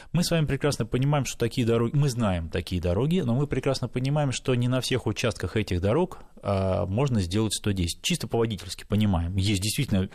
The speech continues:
где можно ехать сто, сто десять и даже сто тридцать. И безопасно. А есть участки, где нет. Так что, как, как, как я себе вижу развитие ситуации? Будет проведена инспекция всех этих дорог. И нам отрапортуют, что из ш-, из этих шести тысяч километров, допустим, на тысячи километров,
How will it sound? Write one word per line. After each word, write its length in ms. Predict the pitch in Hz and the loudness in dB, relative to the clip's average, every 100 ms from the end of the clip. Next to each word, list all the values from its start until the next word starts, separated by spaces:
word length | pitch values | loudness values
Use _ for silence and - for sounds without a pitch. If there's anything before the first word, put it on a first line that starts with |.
| - | -4
где 240 | 98 107 | 0 0
можно 400 | 190 104 135 135 | 2 2 2 0
ехать 260 | 131 - - | -2 -2 -6
сто, 160 | - 110 | -6 -6
сто 320 | - - 123 | -6 -2 0
десять 240 | 175 - | 0 0
и 40 | 143 | 0
даже 200 | 160 131 | 0 0
сто 160 | - 143 | -2 -2
тридцать. 440 | 143 117 - - - - - - - - - - 123 | -2 -4 -6 -14 -16 -18 -18 -18 -18 -18 -20 -6 -2
И 40 | |
безопасно. 520 | 117 123 131 87 104 | 2 2 0 -2 0
А 40 | 160 | 0
есть 320 | 226 - - 156 - 190 | 0 -2 -8 -12 -8 -4
участки, 400 | 143 175 175 113 | 0 0 -2 -4
где 180 | 110 107 | -2 -2
нет. 200 | 87 - | -2 -4
Так 140 | 98 | -6
что, 380 | - 190 208 - | -2 0 0 -2
как, 160 | - 160 - | -4 -4 -2
как, 140 | 143 117 127 | -2 -2 -2
как 160 | 143 131 | -2 0
я 80 | |
себе 220 | 123 120 120 | 0 2 2
вижу 180 | 107 | 2
развитие 360 | 107 104 104 - | 2 2 0 0
ситуации? 520 | - - 90 - 107 - - - - - - - | 0 0 -2 -2 -8 -10 -16 -18 -18 -18 -10 0
Будет 240 | 156 214 | 0 2
проведена 400 | 156 135 139 165 | 0 0 2 0
инспекция 480 | 147 - 139 - 107 | -2 -2 -2 0 -2
всех 240 | 113 104 | 0 -2
этих 180 | 104 92 | -2 0
дорог. 360 | 92 87 - - - - _ - - | 0 -2 -6 -14 -20 -20 _ -20 -4
И 80 | 101 | 0
нам 180 | 156 175 | 2 2
отрапортуют, 720 | 147 117 120 117 98 85 85 | -2 -2 -2 -2 -2 -4 -6
что 320 | - - 113 | -6 0 0
из 180 | - 110 | 0 -2
ш-, 120 | - | -2
из 180 | 139 127 | 0 0
этих 220 | 185 - | 0 -2
шести 320 | - 117 - | -2 -2 -2
тысяч 320 | 156 117 - - | -2 -2 -4 -2
километров, 440 | 95 90 87 95 | 0 0 0 -4
допустим, 800 | 104 110 139 113 92 - - 85 85 | -2 -2 0 2 0 -2 -6 -10 -4
на 160 | 98 | -2
тысячи 380 | 98 185 - - | 0 0 -2 -4
километров, 540 | - 95 85 87 - | -2 0 0 -2 -4